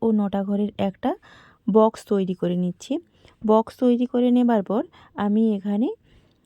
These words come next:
সবুজ কালারের উল দিয়ে একটা আনারস চোখ তৈরি করে নিচ্ছি। তো এখানে আমি এক কালারের উল দিয়ে আনারস চোখ তৈরি করে নিচ্ছি কোনাকুনিভাবে। যেইভাবে প্রথমে দুটো উল দিয়ে তৈরি করেছিলাম,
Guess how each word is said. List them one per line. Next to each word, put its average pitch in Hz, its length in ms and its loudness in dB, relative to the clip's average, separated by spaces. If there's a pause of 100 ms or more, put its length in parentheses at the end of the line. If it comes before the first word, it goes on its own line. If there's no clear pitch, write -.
(340)
সবুজ 233 380 4
কালারের 240 480 2
উল 226 260 0
দিয়ে 202 180 0 (100)
একটা 196 360 -4
আনারস 190 480 -2
চোখ 277 200 -6
তৈরি 190 280 0
করে 180 220 -4
নিচ্ছি। 180 380 -6 (400)
তো - 140 0
এখানে 226 480 0
আমি 240 160 2 (380)
এক 208 220 0
কালারের 233 540 0
উল 214 260 0
দিয়ে 233 200 0 (340)
আনারস 202 440 -2
চোখ 311 200 -6
তৈরি 190 300 0
করে 180 240 -4
নিচ্ছি 175 420 -6 (760)
কোনাকুনিভাবে। 220 800 0 (380)
যেইভাবে 220 380 2
প্রথমে 214 460 -2
দুটো 202 300 -2
উল 233 140 2
দিয়ে 233 140 0
তৈরি 233 260 0
করেছিলাম, 240 420 -2